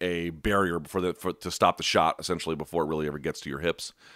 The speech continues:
'Cause you get your hips back, you get your leg back, you get your arms in front, create a, you create a literal blocking mechanism. But by M M A standards, I think he has good down blocking. Um, so the question for Cowboy is, one, the one thing that's really gotten good about him is his timing and his explosion on his takedowns is pretty good.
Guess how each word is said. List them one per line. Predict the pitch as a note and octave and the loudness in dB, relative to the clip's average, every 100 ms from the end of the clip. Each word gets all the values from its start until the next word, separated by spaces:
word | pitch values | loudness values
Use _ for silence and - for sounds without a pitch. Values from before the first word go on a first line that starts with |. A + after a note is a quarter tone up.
| - | -12
'Cause | F2+ | -8
you | D#2 | -6
get | E2+ | -6
your | C#2+ | -4
hips | F#2+ - | -6 0
back, | F2+ F2 | 2 2
you | - | -2
get | F2 D#2+ | -8 -2
your | |
leg | E2 F2 | 0 0
back, | D#2+ E2+ E2 | 0 0 -2
you | |
get | - - | -6 -10
your | - | -6
arms | F2 E2+ E2 | 0 0 0
in | D#2 | -6
front, | - E2+ E2 | -2 -2 -2
create | - F2+ | -4 -2
a, | D2+ | -2
you | E2+ - - | -8 -16 -2
create | G2 | 0
a | E2 | 0
literal | D#2+ E2+ D2+ | 0 0 -2
blocking | - D#2 D2+ F2 | 0 0 0 -4
mechanism. | F2+ F#2+ F#2+ F#2+ F#2+ - - - - | -6 -4 -4 -6 -10 -14 -20 -20 -2
But | G#2 - | 0 4
by | F#2 - | 4 4
M | A#2+ A2 | 4 4
M | |
A | G#2+ G#2+ | 4 2
standards, | - F#2+ E2+ D#2+ - | 2 0 0 -2 -4
I | |
think | F2+ F#2+ | -4 -4
he | F#2 | 0
has | F2 C#2 | -2 0
good | F#2 D2+ | -2 0
down | F2+ E2 F2 | 0 0 2
blocking. | F#2 G2 - G#2 G#2+ - - - - - _ | 2 2 0 -4 -6 -12 -20 -20 -20 -20 _
Um, | F2+ F2+ F2 E2+ E2 _ _ _ - | 0 0 0 -2 -8 _ _ _ -8
so | - A#2 G#2+ | 4 6 8
the | G2 | 4
question | G#2 - C#3+ - | -2 4 4 4
for | B2+ | -6
Cowboy | G2+ A#2+ B2 F#2+ | 0 4 4 4
is, | F2 | 2
one, | F#2 A2 | 0 -2
the | G2 | 0
one | G#2+ | 0
thing | B2 | 2
that's | A2 F#2+ | 0 2
really | G2+ | 2
gotten | F#2+ E2 E2+ | 4 2 0
good | G#2 | 0
about | F2 E2 | 0 0
him | |
is | D#2+ C#2 | -2 -8
his | - | -12
timing | - F#2 G#2 G#2 | -6 -2 -2 -2
and | F2+ | -2
his | D#2 | -6
explosion | - - E2 E2+ F#2+ | -8 -4 -2 0 -2
on | |
his | G#2 A2+ | -6 -6
takedowns | A2 A#2 A2+ | -6 -4 -4
is | A2+ | -6
pretty | B2 A#2+ | -4 -2
good. | B2 | -2